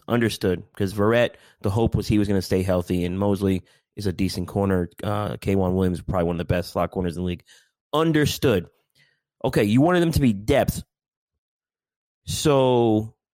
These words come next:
once those other guys got hurt, your decision was to go get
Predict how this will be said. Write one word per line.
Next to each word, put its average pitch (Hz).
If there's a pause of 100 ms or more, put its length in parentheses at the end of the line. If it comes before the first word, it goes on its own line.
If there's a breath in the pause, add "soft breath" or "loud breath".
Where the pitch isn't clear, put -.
(400)
once 143
those 143
other 131
guys 120
got 101
hurt, 120 (200)
your 120
decision 120
was 110
to -
go 113
get 107